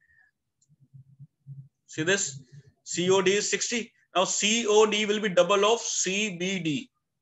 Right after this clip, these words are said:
C O D will be double of C B D because both, both the angles are subtended by C D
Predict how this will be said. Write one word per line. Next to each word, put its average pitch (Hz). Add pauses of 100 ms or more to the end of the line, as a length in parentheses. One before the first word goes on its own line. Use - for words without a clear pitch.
(560)
C 170
O 196
D 202
will 202
be 202
double 185
of 208
C 165
B 185
D 220
because 208
both, 185 (720)
both 175
the 226
angles 196
are 175
subtended 180
by 208
C 165
D 247